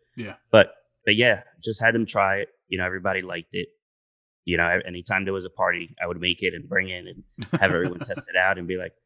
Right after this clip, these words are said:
Speaker 2: and I kept just saying, like, "I, look, I think I wanna do this eventually. What do you guys think?" And everyone kept saying, like, "You got something." So that gave me some confidence. Um,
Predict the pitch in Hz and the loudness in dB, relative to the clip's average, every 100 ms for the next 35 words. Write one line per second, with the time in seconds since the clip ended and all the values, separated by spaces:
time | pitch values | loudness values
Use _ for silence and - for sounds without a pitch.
0 | _ _ _ _ _ - 92 95 98 - | _ _ _ _ _ -2 0 0 -4 -6
1 | 92 - 104 107 85 - - 90 - 113 | -10 -2 -2 0 -4 -6 -6 -8 -2 -2
2 | - _ _ - - 101 107 104 85 101 | -2 _ _ -8 -6 -4 -4 -4 -8 -6
3 | 107 90 - 101 - - - - _ _ | -6 -6 -12 -14 -14 -14 -14 -14 _ _
4 | _ - 98 98 80 - 104 - _ - | _ -6 2 2 2 -2 -6 -6 _ -8
5 | 90 90 87 87 - - - 98 87 - | -4 -4 -6 -12 -12 -10 -2 -2 -2 -8
6 | 80 - 87 87 92 - 78 - - - | -18 -12 -2 2 0 0 -16 -18 -12 -2
7 | 101 87 85 _ _ _ _ _ _ - | 2 2 0 _ _ _ _ _ _ 0
8 | 107 113 117 - 104 98 90 - 90 87 | 4 4 4 -2 -10 -10 -10 -12 -14 -14
9 | - _ _ _ _ _ _ - 98 92 | -16 _ _ _ _ _ _ 6 6 6
10 | 87 | 2